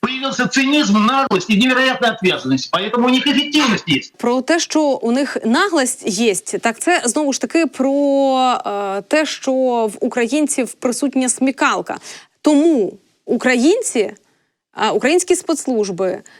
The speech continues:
Speaker 2: роблять так, що, ем, на території Росії знищуються цілі в тилу ворога,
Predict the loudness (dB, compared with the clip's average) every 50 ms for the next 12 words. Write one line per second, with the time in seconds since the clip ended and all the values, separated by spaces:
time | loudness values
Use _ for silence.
0 | _ _ -2 0 2 2 4 4 2 2 -2 -6 -2 0 0 0 0 -4 -8 -20
1 | -20 _ _ _ _ _ _ -20 -20 _ -2 0 2 4 4 4 4 4 2 2
2 | 2 2 2 0 0 -2 -4 -4 -2 -2 -2 -2 -2 -2 -4 -4 -6 -8 _ -20
3 | -20 -20 -20 -20 _ _ _ _ _ _ _ _ _ _ _ _ _ _ _ _
4 | _ _ _ _ _ _ _ -4 0 0 0 0 0 -2 0 0 0 2 0 0
5 | -2 0 0 2 2 2 0 0 -4 -10 -20 -16 -10 -6 -2 0 0 0 0 -2
6 | -2 -2 -2 -2 -4 -6 -4 -2 -2 -2 -2 -4 -6 -10 -2 2 2 2 2 0
7 | -2 -2 -2 -6 -4 -2 -2 -2 0 0 2 2 2 0 0 -2 -4